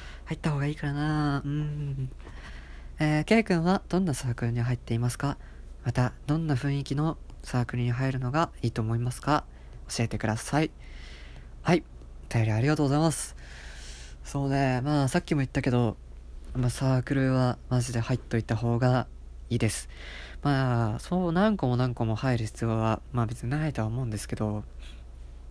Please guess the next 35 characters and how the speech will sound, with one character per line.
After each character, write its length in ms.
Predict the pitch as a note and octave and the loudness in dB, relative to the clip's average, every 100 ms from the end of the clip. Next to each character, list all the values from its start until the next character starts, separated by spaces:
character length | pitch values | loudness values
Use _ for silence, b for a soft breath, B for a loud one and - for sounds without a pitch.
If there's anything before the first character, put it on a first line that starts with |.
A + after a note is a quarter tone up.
| - - - - | -16 -14 -14 -6
大 220 | - D3+ | 2 4
学 540 | E3+ E3 E3+ E3+ E3+ E3 | 2 2 2 4 2 2
は 100 | D#3 | 2
マ 140 | E3 | 2
ジ 100 | C3+ | 2
で 260 | A#2+ A2 - B B B B B | 2 2 0 B B B B B
感 200 | - C#3 | 0 0
じ 120 | C#3 C3+ | 0 2
た 120 | C#3 | 2
の 100 | A#2 | 4
は、 100 | G#2+ | 0
や 40 | G#2 | -2
っ 20 | |
ぱ 120 | - | -4
中 380 | A#2+ F#3 F3+ D3+ - - | -2 0 2 0 -4 0
高 240 | C#3+ A2+ | 2 2
と 120 | - | -2
違 260 | - - A#2 | -2 0 -2
っ 40 | |
て、 420 | - - G#2+ C3+ - | -2 -4 -4 -4 -8
ク 180 | - G3+ | -2 2
ラ 100 | G3 | 2
ス 140 | - - | 0 -8
っ 60 | |
て 100 | - | -2
い 380 | A#2+ A#2 A2 A2 | 0 2 0 -2
う 40 | |
く 140 | A2+ - | -6 -2
く 100 | D3+ | 0
り 100 | C3 | 2
が 120 | A#2+ | 2
な 160 | B2+ C3 | 2 0
い 20 | |
の 100 | A2+ | 0
で、 400 | A2+ A2+ G#2+ | 2 2 0